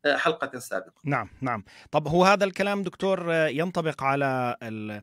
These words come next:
Speaker 2: ال-، ال-، أو بيشبه فكرة ال-، الجاري المدين في البنوك ال-،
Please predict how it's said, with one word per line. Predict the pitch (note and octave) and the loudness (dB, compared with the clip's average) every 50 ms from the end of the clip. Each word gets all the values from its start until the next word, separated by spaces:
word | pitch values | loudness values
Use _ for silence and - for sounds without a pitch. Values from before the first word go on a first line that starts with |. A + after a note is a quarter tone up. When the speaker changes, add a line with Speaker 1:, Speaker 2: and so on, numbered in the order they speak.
| _ _ _ _ - - _ _ | _ _ _ _ -20 -20 _ _
Speaker 2:
ال-، | A#2 A2 G#2+ G#2 | -12 -10 -10 -8
ال-، | G2+ G2+ G2 G2 G2+ G2 - | -8 -8 -8 -10 -10 -4 -2
أو | C#3+ D3 | 0 0
بيشبه | C#3+ D3+ E3+ - E3+ E3 D#3 D3 | 0 0 -2 0 2 2 2 2
فكرة | - - F3+ - - D3+ C#3+ - - | 0 -4 -6 -4 -4 -4 -4 -2 -4
ال-، | C#3+ C#3 C3+ C3 | -4 -2 -2 -2
الجاري | B2+ B2+ B2 A#2+ A#2+ A#2 A2 D#3 E3+ F#3 F#3+ F#3 | -2 -2 -2 -4 -4 -4 0 2 4 4 4 4
المدين | F3 D#3+ D#3 C#3+ B2 C3+ D3 F3 G3+ | 2 0 0 -2 -2 0 0 0 -2
في | G3 - D#3+ | -2 -2 -2
البنوك | D3 C#3 C3 C3 C3 C#3 D#3 D#3 - - | -2 -2 0 0 0 0 -2 -2 -4 -4
ال-، | B2+ A#2+ A#2+ A#2+ A#2 A2+ A2 A2 | -2 -2 -2 -2 -2 -2 -2 -4